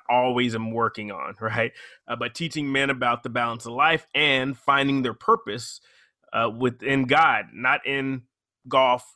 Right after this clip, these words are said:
or your job or your vehicles or your house or what you've accumulated or your status, or there's so many things that us as guys have been trained, <laughs> like, from birth, to be able to take so much pride and status in. Uh, and then when we lose that purpose, we do stuff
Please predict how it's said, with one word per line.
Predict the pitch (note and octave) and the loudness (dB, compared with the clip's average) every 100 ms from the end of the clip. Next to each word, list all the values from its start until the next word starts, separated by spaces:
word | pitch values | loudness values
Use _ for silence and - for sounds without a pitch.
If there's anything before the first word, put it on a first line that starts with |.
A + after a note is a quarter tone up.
| - | -8
or | B2 | -6
your | B2+ | -4
job | A#2+ C3 B2 A#2+ A2+ A#2+ A#2 _ - | -4 2 4 6 4 0 -10 _ -6
or | C3 | -4
your | B2+ | -4
vehicles | A2+ C3 C3 - A#2+ A#2+ B2 - - | 0 2 0 0 -4 -4 -6 -10 -8
or | B2 | -6
your | C#3 | -4
house | C#3 C#3 B2 B2 - | -4 0 2 2 -2
or | B2 | -6
what | A#2+ B2+ | -6 -8
you've | D3+ D3 | -6 -6
accumulated | - D#3+ C#3+ C3 B2 A#2+ C3 C#3+ - - | -4 -2 0 2 0 -2 -6 -10 -20 -20
or | - B2+ | -4 0
your | C#3+ | 0
status, | C#3 D#3 B2+ A#2+ B2 - - A2+ | 0 0 2 0 -2 -8 -10 -2
or | B2+ | -2
there's | C#3 C#3+ | -2 -2
so | A#3 | 2
many | A3+ G#3+ | 2 2
things | - A3 G#3+ E3 | 2 4 4 2
that | D3+ | 2
us | C#3 F3+ | 4 2
as | F#3 | 0
guys | D#3+ E3+ E3+ | 0 2 2
have | D#3 | 2
been | E3 | -2
trained, | E3+ A#3+ C#4+ B3 D3 C3+ | 0 2 2 2 -2 0
<laughs> | D#3 | 0
like, | F#3 - | 0 2
from | F#3+ F#3 | 2 2
birth, | F3+ G#3 C4 D#3 - - - - - - _ | 2 4 4 2 -4 -12 -12 -18 -20 -20 _
to | F3 | -4
be | F3 F3+ | 4 4
able | F3 | 2
to | E3+ D3+ | -6 -4
take | F#3 E3+ - | 0 0 -2
so | - A#3 | -2 0
much | A3+ G#3 - | 2 0 0
pride | F3+ F3 | 0 0
and | D#3 | -2
status | - C#3 D3+ - | -6 -4 -4 -6
in. | A#2 A2+ D3+ _ _ _ | -10 -10 -12 _ _ _
Uh, | - B2 | -4 -2
and | C#3 C#3+ | 0 0
then | D3 | 0
when | D3+ | 0
we | C#3+ | 0
lose | C#3 F3 G#3+ | -2 0 0
that | D#3 C#3 | 0 0
purpose, | C#3+ B2 B2 | -2 -6 -6
we | A#2+ | -10
do | A#2+ | -10
stuff | C3 - A#2 | -10 -8 -8